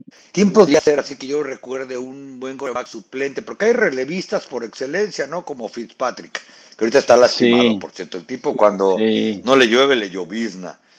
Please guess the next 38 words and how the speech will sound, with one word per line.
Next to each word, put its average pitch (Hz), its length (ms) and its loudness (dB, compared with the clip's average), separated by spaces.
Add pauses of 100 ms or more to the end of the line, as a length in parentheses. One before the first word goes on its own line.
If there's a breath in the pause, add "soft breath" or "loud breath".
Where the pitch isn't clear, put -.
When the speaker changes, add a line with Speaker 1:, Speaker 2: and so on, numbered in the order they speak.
(460 soft breath)
Speaker 1:
Este, 104 380 -6
híjole, 101 320 -10
a 98 40 -8
ver, 107 120 -6
déjame - 640 -12
pensar. 120 520 0
Speaker 2:
Claro. 131 400 4
Speaker 1:
Andy 156 340 2
Speaker 2:
Ah. 151 140 4
Speaker 1:
Dalton 165 380 0
podría 131 200 2
estar 143 160 2
en 139 80 2
la 107 140 -2
conversación 107 680 -8
como 123 220 -14
suplente, 165 440 -10
porque 113 260 -10
a - 40 -20
pesar 165 260 -8
del 170 140 -8
cochinero 135 480 -10
que 139 100 -14
tenían 139 280 -14
los 147 120 -10
Cowboys 151 320 -8
de 135 80 -10
línea 147 220 -12
ofensiva, 147 640 -10
de 107 160 -12 (360 loud breath)
lesiones, 156 600 -4
indefensa, 139 580 -4
creo - 140 -10
que 160 100 -14
hizo 156 120 -10
un 151 80 -12
trabajo 135 360 -6
decente 143 640 -6